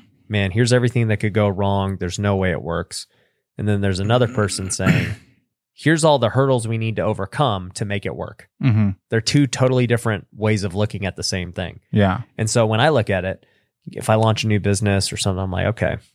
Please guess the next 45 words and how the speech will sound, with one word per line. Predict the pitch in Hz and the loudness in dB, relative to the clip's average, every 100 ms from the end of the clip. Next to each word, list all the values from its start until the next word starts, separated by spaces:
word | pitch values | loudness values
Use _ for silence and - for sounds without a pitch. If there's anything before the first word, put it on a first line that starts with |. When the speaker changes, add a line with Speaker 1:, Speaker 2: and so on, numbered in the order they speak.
| _ _ | _ _
Speaker 1:
here's | - - 113 110 | -4 2 4 4
all | 98 | 2
the | 95 | 0
hurdles | 98 90 92 - - _ _ | 0 0 -2 -4 -8 _ _
that | - 90 | -2 0
I'm | 98 | 0
gonna | 95 82 | -2 -4
encounter." | - 92 80 - - | -4 -6 -6 -6 -4
I | |
already | 104 107 | -2 -2
know, | 104 107 120 - | -2 -2 -2 -4
like, | 104 | -2
I | 107 | 2
don't, | 113 151 82 | 2 2 2
like, | 113 101 _ _ | 0 -2 _ _
not | 120 113 117 135 | -2 2 2 2
acknowledge | 123 104 101 95 113 104 85 | -4 -4 -2 0 2 0 -4
the | 95 | -12
problems. | - 98 110 107 - - - | -6 0 0 0 -6 -8 0
Speaker 2:
Yeah. | 113 107 95 | 4 4 4
Speaker 1:
They're | 123 | 0
there, | 92 101 113 - 110 _ _ _ _ _ _ - | 0 0 0 -2 -12 _ _ _ _ _ _ -2
but | 107 | 2
I | |
have | 110 110 | 2 0
to | |
solve | 104 - 113 110 | -2 2 2 2
these | 92 87 85 | -2 -6 -8
in | - 120 | -4 -4
order | 101 92 | -2 -4
for | 90 82 | -6 -6
this | 85 - | -4 -4
to | |
work. | 90 85 - - | -4 -6 -10 -14
How | - 107 | -2 0
can | 107 104 | 0 -2
it | 85 | -4
work? | - - - - _ _ _ _ _ - | -8 -12 -12 -20 _ _ _ _ _ -4
So | - | 2
I | 117 | 2
think | 120 110 _ _ _ _ _ _ _ _ | 2 -2 _ _ _ _ _ _ _ _
shifting | - 165 - 151 | -2 0 2 2
your | 131 | 4
mindset | 117 113 - 98 85 | 4 2 0 -2 -2
into | - 104 - 101 90 | -6 -6 -4 -4 -4